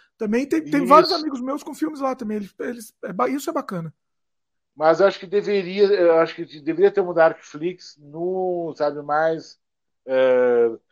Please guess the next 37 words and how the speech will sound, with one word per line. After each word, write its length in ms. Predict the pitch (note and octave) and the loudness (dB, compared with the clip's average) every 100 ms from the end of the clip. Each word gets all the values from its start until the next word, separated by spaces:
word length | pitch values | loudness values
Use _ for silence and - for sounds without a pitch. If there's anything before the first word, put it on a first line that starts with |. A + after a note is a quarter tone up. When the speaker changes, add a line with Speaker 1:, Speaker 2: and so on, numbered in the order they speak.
| _ - | _ -12
Speaker 2:
acho 140 | - | -2
que 60 | F3 | -2
a 20 | |
estrutura 720 | E3+ D#3 D3 - F#3+ G#3+ E3+ | -2 -8 -12 -10 -4 4 4
deles 360 | B2 C#3 D3 C#3+ | 4 0 -4 -6
tinha, 300 | D#3+ D3 C#3+ | -10 -8 -10
tinha, 120 | C#3 | -12
tinha, 600 | B2+ C3+ C3 A#2+ C3 A#2+ _ _ _ _ | -14 -14 -14 -16 -18 -20 _ _ _ _
tinha 220 | - D3+ | -8 -8
que 80 | - | -6
ser 160 | E3 | -6
melhor. 480 | D3+ D3 C#3 B2+ B2 B2 A#2+ - | -2 2 4 4 4 -2 -12 -6
Tá, 140 | C#3+ | -4
tá, 140 | C#3+ | 0
ainda 200 | D3 D3+ | -2 -4
tá 140 | D3+ D3+ | -6 -8
muito 500 | D3 E3+ G3 - F3 | -8 -10 -10 -12 -16
nisso, 140 | C#3+ | 0
Speaker 1:
Tecnicamente, 640 | A#3 A#3+ C4 A#3+ A3 G#3 F#3+ | 2 4 4 4 4 4 0
Speaker 2:
sabe? 120 | B2+ | -4
Speaker 1:
você 80 | F3 | -8
tá 100 | E3+ | -8
falando, 360 | E3 D3 C3+ | -6 -6 -8
né? 140 | C#3+ F#3+ _ _ - | -8 -10 _ _ -4
Speaker 2:
É. 360 | C3+ B2 G#2 - _ _ - | 2 2 2 -6 _ _ -14
Speaker 1:
Ah. 320 | D#3 D3 C#3+ - _ | -12 -12 -14 -18 _
Speaker 2:
Comparado 540 | F#3 D#3 C#3+ C#3+ D3 | -2 2 6 6 4
com, 560 | C#3+ D#3 D3 C#3+ C3+ C#3+ | -4 -8 -6 -6 -8 -10
com 80 | D3+ | -10
outros. 560 | D3 B2+ A#2+ A2+ A2 C3+ | -6 -4 -6 -10 -16 -8
E 560 | E3 F#3 F#3+ F#3+ E3+ _ _ _ _ - E3+ F#3+ D3+ | -6 -6 -8 -10 -12 _ _ _ _ -8 -2 2 4
aqui 200 | D3+ F3+ | 2 0
tem 120 | F3 | -2
o 40 | F3 | 2
tal 140 | F3+ | 0
do 100 | F3+ | 0
Telecine 600 | F#3 F3 F3 - G3 | 0 2 2 0 -10